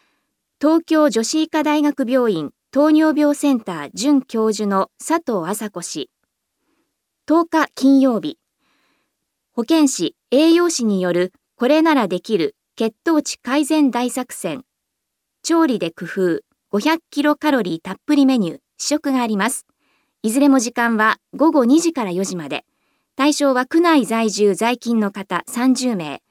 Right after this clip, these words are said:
お申し込みは電話で会場の牛込保健センターへどうぞ。先着順です。入れ歯相談、六月三日金曜日、午後一時半から四時半まで。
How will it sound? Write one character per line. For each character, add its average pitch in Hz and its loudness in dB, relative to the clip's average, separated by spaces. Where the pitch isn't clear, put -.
お 208 0
申 294 4
し - -8
込 269 -2
み 254 2
は 226 -2
電 247 2
話 240 -2
で 226 0
会 262 -2
場 240 -2
の 226 0
牛 294 -2
込 320 2
保 302 0
健 302 2
セ 294 0
ン 262 -2
タ 220 -6
ー 180 -6
へ 160 -8
ど 180 -4
う 160 -6
ぞ。 156 -6
先 233 -4
着 226 -6
順 196 -2
で 190 0
す。 - -14
入 233 2
れ 330 4
歯 349 2
相 330 0
談、 151 -4
六 226 0
月 320 0
三 285 6
日 269 -6
金 262 2
曜 240 0
日、 165 -6
午 294 2
後 269 4
一 294 0
時 330 -2
半 320 0
か 220 -4
ら 170 -4
四 165 -2
時 208 -4
半 226 -4
ま 156 -8
で。 - -10